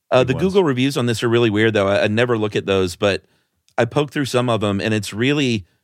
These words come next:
Speaker 1: evenly divided. And it seems like a hundred percent of the people that r-,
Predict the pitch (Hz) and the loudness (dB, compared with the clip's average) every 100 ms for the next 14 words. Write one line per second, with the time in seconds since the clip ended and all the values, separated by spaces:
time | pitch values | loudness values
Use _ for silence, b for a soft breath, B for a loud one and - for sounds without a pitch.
0 | _ _ _ - 117 135 127 117 113 107 | _ _ _ 0 2 2 2 2 2 4
1 | 113 113 98 90 107 95 - 139 131 113 | 2 2 -2 -2 -6 -6 -6 -4 -4 -4
2 | 101 147 143 143 123 123 127 113 98 113 | -4 -4 -2 -4 -4 -4 -4 -4 -4 -4
3 | 110 101 90 - _ _ _ - 110 95 | 0 -2 -2 -10 _ _ _ 0 0 0
4 | 95 | -10